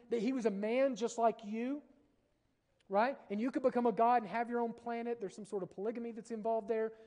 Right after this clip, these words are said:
okay? And, like, or we could come to Islam. He's just a prophet, right? He's just a prophet like any other prophet. When we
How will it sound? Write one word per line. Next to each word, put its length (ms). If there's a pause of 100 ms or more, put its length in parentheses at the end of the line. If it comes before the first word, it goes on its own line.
(260)
okay? 400
And, 240 (240)
like, 280 (100)
or 180
we 100
could 140
come 180
to 100
Islam. 520 (160)
He's 220
just 280
a 60
prophet, 640 (1500)
right? 300 (640)
He's 100
just 160
a 40
prophet 500
like 160
any 180
other 160
prophet. 640 (2000)
When 300
we 400